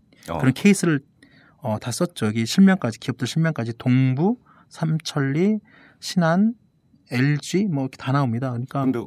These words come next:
Speaker 1: 그러니까 매경이 그런 기업들 어떻게 조졌다라는 겁니까? 광고 안 준다고?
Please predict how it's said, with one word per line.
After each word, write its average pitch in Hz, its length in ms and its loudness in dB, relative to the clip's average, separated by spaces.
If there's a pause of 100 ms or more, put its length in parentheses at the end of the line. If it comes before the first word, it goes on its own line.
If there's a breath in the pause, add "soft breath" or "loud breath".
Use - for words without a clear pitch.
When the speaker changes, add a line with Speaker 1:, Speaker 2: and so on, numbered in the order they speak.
Speaker 1:
그러니까 92 240 -6
매경이 123 400 0
그런 127 220 0
기업들 113 280 -2
어떻게 87 260 -4
조졌다라는 85 600 -8
겁니까? 73 340 -12
광고 90 320 -2
안 78 120 0
준다고? 90 520 -4